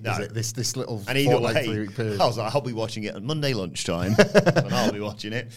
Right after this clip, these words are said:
Speaker 1: Um, so yeah, Cody gets a great reaction, uh, takes control early on, delayed vertical suple-, suplex to Ludwig Kaiser, uh, but he gets a bit distracted when Paul Heyman wanders out,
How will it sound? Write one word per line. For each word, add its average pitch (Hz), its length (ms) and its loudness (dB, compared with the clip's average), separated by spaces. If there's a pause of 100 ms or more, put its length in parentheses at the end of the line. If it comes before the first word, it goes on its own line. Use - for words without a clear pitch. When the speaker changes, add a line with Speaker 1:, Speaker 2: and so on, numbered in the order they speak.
(320)
Speaker 1:
Um, 143 240 8
so 160 60 4
yeah, 123 120 6
Cody 180 300 8
gets 151 180 4
a 127 60 -2
great 139 180 6
reaction, 123 680 2 (100)
uh, 95 460 0
takes 123 260 0
control 104 460 -2
early 95 200 -2
on, 98 140 -2
delayed 95 320 -4
vertical 95 360 -2
suple-, 90 420 -8 (120)
suplex - 520 -2
to 107 180 -2 (260)
Ludwig 110 400 -4
Kaiser, 113 500 2 (300)
uh, 78 140 -14
but 92 80 -10
he 95 60 -10
gets - 180 -8
a 95 60 -8
bit 85 100 -12
distracted 95 560 -6
when 92 160 -6
Paul 98 340 -6
Heyman 98 360 -4 (160)
wanders 101 480 -2
out, 98 440 -4